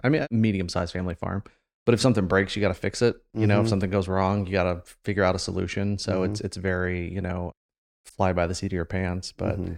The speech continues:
Speaker 1: I mean, straight out of high school, I started working, and I w-, I worked for a couple big corporations like the Limited. I worked in tech for the Limited for a while.
Speaker 2: Mm-hmm.
Speaker 1: Uh, and I think I kinda quickly saw that, like, just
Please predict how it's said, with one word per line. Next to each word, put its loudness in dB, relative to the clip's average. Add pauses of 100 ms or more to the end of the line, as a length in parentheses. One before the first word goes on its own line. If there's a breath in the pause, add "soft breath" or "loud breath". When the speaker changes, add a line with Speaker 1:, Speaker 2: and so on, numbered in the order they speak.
(100)
Speaker 1:
I -2
mean, 6
straight 4
out 8
of 0 (460)
high 0
school, -6
I -2
started -2
working, -4 (180)
and -6
I -2
w-, -4
I 0
worked -4
for -4
a -6
couple -6
big -4
corporations -6
like -4
the -8
Limited. -4
I -2
worked -6
in -6
tech -6
for -4
the -6
Limited -4
for -4
a 0
while. -2
Speaker 2:
Mm-hmm. -2
Speaker 1:
Uh, -2 (440)
and 4
I 2
think 6
I 8
kinda 4
quickly 0
saw 2
that, -4
like, 0
just -6